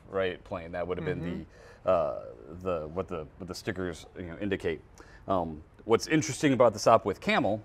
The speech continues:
Speaker 1: specifically is the, the generally accepted story of shooting down the ace of aces of all time, the Red Baron,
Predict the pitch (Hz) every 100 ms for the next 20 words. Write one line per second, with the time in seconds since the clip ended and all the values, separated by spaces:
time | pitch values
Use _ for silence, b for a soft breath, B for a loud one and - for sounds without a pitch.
0 | - - - - 117 151 139 107 101 98
1 | 104 101 98 90 - B B B 104 117
2 | 110 104 95 85 104 113 110 139 139 135
3 | 135 117 98 123 113 135 - 143 131 131
4 | 117 92 104 98 92 85 - - 78 -
5 | 127 113 107 107 101 98 92 - - -
6 | 90 101 95 117 117 110 92 110 104 104
7 | 92 98 95 - 110 104 95 92 92 98
8 | 107 90 113 113 90 85